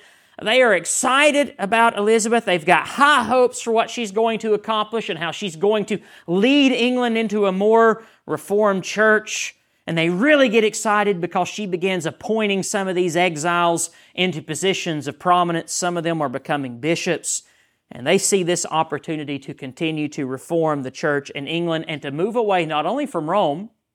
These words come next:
but from Anglicanism. Some of the practices of Anglicanism, which they saw as being still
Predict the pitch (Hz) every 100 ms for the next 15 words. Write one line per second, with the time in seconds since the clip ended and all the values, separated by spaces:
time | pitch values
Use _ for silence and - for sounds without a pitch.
0 | _ _ _ _ - 147 - 190 - 330
1 | 240 - 160 139 123 123 175 208 254 -
2 | 233 254 262 226 233 220 - _ _ -
3 | 175 220 277 277 208 175 160 170 170 170
4 | 208 240 - 208 202 185 151 165 180 175
5 | 160 _ - - 226 220 202 -